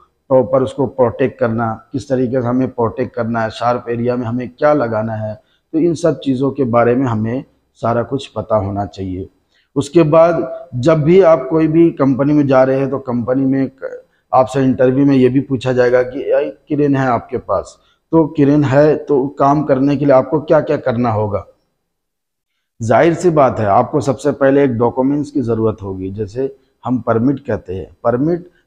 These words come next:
परमिट के बाद हम lifting plan लेंगे, lifting plan के बाद method statement लेंगे, या कहीं मेथोलॉजी बोलते हैं उसको, या sketch के ज़रिए एक उसको method बनाया जाता है। उन सब चीज़ों की हमें documents की ज़रूरत होगी।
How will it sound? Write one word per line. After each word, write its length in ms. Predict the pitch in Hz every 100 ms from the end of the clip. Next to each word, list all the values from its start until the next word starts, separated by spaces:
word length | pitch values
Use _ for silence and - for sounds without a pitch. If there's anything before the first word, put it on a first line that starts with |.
| -
परमिट 360 | 139 139 165 170
के 140 | 175
बाद 300 | 147 147 143
हम 200 | 131 135
lifting 420 | 123 113 - 123
plan 320 | 107 117 127 131
लेंगे, 360 | 127 127 127 _ -
lifting 400 | 131 - 170 165
plan 320 | 139 127 127
के 80 | 127
बाद 180 | 131 131
method 520 | 120 120 117 131 131 127
statement 600 | - - 110 117 120 123
लेंगे, 340 | 123 123 127 - _ _ 131
या 140 | 151
कहीं 300 | 147 131 147
मेथोलॉजी 600 | 139 131 117 135 131 139
बोलते 380 | 143 117 98 101
हैं 140 | 95
उसको, 320 | 85 - 85 - _ _
या 200 | 127 127
sketch 360 | 127 - 147 143
के 140 | -
ज़रिए 380 | 131 123 127 135
एक 160 | 131 -
उसको 240 | 117 127
method 380 | 120 120 117 127
बनाया 280 | 127 131 135
जाता 400 | 127 110 104 92
है। 120 | 101 _ _ -
उन 160 | 170
सब 240 | 170 165 165
चीज़ों 300 | 147 131 131
की 100 | 147
हमें 400 | 139 135 147 135
documents 460 | 117 120 120 113
की 100 | -
ज़रूरत 380 | 107 117 120 120
होगी। 260 | 120 120 131